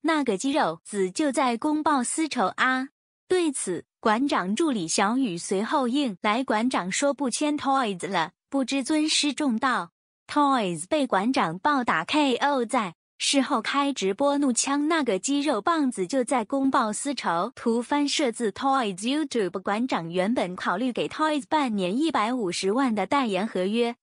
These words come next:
Toys 天开直播到成吉思汗林口馆训练，并与馆长丁之打拳击。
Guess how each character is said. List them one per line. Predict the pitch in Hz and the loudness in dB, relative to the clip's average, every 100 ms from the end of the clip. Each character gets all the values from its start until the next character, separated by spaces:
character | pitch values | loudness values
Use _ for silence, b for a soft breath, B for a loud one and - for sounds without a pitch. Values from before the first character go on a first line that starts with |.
| _ | _
Toys | - 294 269 220 175 151 - | 0 2 4 2 -2 -6 -12
天 | - 294 285 | -4 0 0
开 | 277 294 | 0 -2
直 | 294 190 196 | -2 -2 0
播 | 269 269 | 2 2
到 | 285 233 | 2 0
成 | - 208 233 | -2 -2 0
吉 | 262 208 | 0 -2
思 | 233 - 294 | -4 -4 -4
汗 | 269 285 214 | 0 0 0
林 | 196 226 | 0 0
口 | 254 247 196 | 0 -2 0
馆 | 196 156 | -2 -2
训 | 180 - 277 | -4 -2 0
练， | 254 254 190 - _ | 0 -2 -4 -10 _
并 | 349 320 285 | 2 2 2
与 | 170 | 0
馆 | 180 180 233 | 0 0 0
长 | 247 165 170 | -2 -4 -4
丁 | 254 262 277 | 0 0 0
之 | - 311 | 0 0
打 | 294 220 | 2 0
拳 | - - 180 | -2 -2 -2
击。 | 202 254 262 | -2 -2 -2